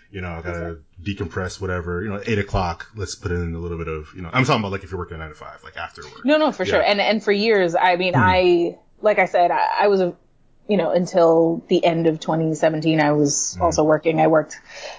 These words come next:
Speaker 2: night security at, uh, at a museum. And so, uh,
Speaker 1: Right.
Speaker 2: you know, I'd be
Speaker 1: Right.
Speaker 2: in at work, you know, I'd be, I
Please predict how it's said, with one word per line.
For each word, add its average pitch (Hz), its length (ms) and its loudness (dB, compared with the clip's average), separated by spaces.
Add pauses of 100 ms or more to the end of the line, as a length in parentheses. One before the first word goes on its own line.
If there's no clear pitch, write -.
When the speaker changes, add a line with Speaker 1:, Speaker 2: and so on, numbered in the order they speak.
Speaker 2:
night 185 240 4
security 165 560 4
at, 156 340 2
uh, 156 380 4
at 165 100 4
a 165 60 4
museum. 156 600 2
And 160 160 0
so, 156 220 4
uh, 151 40 6
Speaker 1:
Right. 147 180 4
Speaker 2:
you 180 80 4
know, 160 100 6
I'd 156 160 2
be 156 360 6
Speaker 1:
Right. - 120 -2
Speaker 2:
in 170 140 2
at 160 160 2
work, 165 340 4 (220)
you 202 60 2
know, 185 60 4
I'd 190 200 4
be, 202 160 4
I 185 80 4